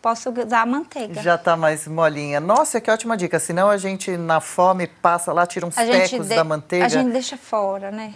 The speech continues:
Speaker 2: É,
Speaker 1: A gente
Speaker 2: ou
Speaker 1: deixa.
Speaker 2: deixa fora pra facilitar. E aí ela fica até mole demais, né?
Speaker 1: Fica, porque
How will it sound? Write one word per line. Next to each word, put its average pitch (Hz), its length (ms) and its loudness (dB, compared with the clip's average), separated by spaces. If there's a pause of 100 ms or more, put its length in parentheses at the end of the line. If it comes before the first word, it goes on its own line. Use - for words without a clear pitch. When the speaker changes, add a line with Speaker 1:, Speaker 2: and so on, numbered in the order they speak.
Speaker 2:
É, 175 220 4
Speaker 1:
A 233 60 -2
gente 269 120 4
Speaker 2:
ou - 140 4
Speaker 1:
deixa. 185 160 2
Speaker 2:
deixa 196 300 2
fora 175 340 2
pra 175 160 2
facilitar. 165 800 -2 (400)
E 156 80 2
aí 151 180 6
ela 156 140 4
fica 156 240 -2
até 151 340 2
mole 147 340 2
demais, 127 540 -2
né? 131 120 -4
Speaker 1:
Fica, 247 460 0
porque 214 380 -8